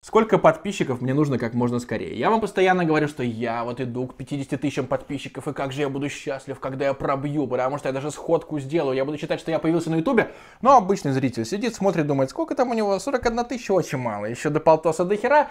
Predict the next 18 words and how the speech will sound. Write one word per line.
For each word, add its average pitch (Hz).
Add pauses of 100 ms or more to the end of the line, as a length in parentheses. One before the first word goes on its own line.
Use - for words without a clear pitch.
(120)
когда 202
будет 202
поближе, 226
я 185
подпишусь». 175 (320)
Поэтому 269
у 202
меня 202
новая, 254
более 208
адекватная 151
цель. 117 (320)
Мне 220
нужно 123
сорок 139
две 123
тысячи 214
восемьсот 175